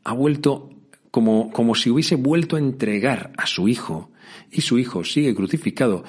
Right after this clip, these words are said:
precisamente porque tú y porque yo seguimos pecando y diciéndole que no al Señor. Ojalá Dios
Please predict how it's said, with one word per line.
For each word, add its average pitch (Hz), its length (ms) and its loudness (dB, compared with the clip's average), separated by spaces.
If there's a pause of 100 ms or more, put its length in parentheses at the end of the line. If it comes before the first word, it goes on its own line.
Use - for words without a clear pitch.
(200)
precisamente 160 500 2
porque 113 320 0
tú - 360 0
y 104 100 -2
porque 135 400 -2
yo 104 380 0 (240)
seguimos 143 420 0
pecando 110 560 0
y 113 140 0
diciéndole 160 600 2
que 104 140 0
no 135 360 0
al 85 160 -6
Señor. 82 520 -6 (920)
Ojalá 135 520 2
Dios 123 680 0